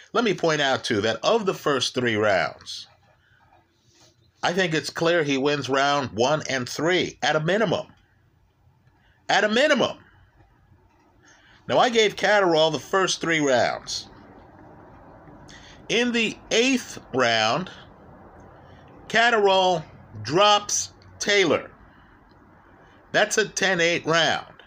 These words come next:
Now, let's pause here and pivot for a second. Going into that eighth round, before the knockdown, for those of you who saw the fight,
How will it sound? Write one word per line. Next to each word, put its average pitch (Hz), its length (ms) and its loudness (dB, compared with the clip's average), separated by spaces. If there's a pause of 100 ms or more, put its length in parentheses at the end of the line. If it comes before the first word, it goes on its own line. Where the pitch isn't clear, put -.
(1080)
Now, 110 120 -2
let's 214 200 -2
pause 202 440 0
here 170 220 0
and 160 140 -6
pivot 160 320 -4
for 110 200 0
a 85 40 -2
second. - 440 -4 (2250)
Going 202 480 0 (140)
into 180 440 -4
that 143 420 -2
eighth 135 400 -4
round, 104 500 -2 (400)
before 147 460 -2
the 160 140 -4
knockdown, 135 800 -2 (1000)
for 95 120 -4
those 175 300 0
of 151 140 -4
you 160 200 -2
who 151 160 -2
saw 151 320 0
the 143 120 -4
fight, 123 440 -2